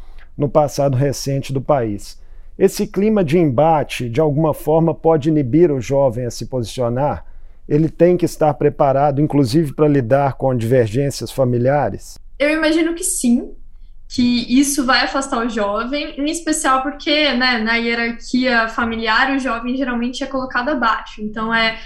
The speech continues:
Speaker 2: ah, você, a narrativa é, você é jovem, você não sabe do que você está falando, você ainda não trabalha, então você não pode opinar. E aí eu acho que quando a gente não vê, como eu falei, na escola, no currículo escolar, o debate sobre a política, a gente não tem na família,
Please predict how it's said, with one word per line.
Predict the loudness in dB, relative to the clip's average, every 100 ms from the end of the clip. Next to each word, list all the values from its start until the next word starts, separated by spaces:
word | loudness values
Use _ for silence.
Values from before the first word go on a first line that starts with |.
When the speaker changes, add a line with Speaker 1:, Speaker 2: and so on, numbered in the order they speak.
| -12 -2
Speaker 2:
ah, | 0 2 -2
você, | -4 -2 -2
a | 0 0
narrativa | 2 0 -2 -2 0
é, | 0 -2
você | -6 -2 0
é | 2
jovem, | 0 0 -2 -4 -8
você | -8 -6
não | -6
sabe | -4 -4 -4
do | -8
que | -12
você | -12 -12
está | -12 -12
falando, | -8 -6 -4 -6 -6 -8
você | -8 -8 -6
ainda | -4 -4
não | -6
trabalha, | -6 -4 0 2 2 0 -6 -14 -8
então | -4 -4
você | -4 -4
não | -4
pode | -2 -4 -4
opinar. | -4 -2 0 -2 -10 -18 -6
E | 0
aí | 2 2
eu | 2
acho | 0 -2 -6
que | -2 -2 -4 -18 -2
quando | 0 2
a | 0
gente | 0 0
não | 0 0
vê, | -2
como | -2 -2
eu | -2
falei, | -2 -2
na | -2
escola, | -4 -2 2 2 2
no | -4
currículo | -6 -6 -6 -8 -8
escolar, | -6 -4 -2 -2 -2
o | -2
debate | -2 0 -2 -2 -6
sobre | -4 -4
a |
política, | -2 0 2 0 -4 -6
a |
gente | -4 -4 -2
não | -4 -2
tem | -2
na | -2 -2
família, | -2 0 0 2 0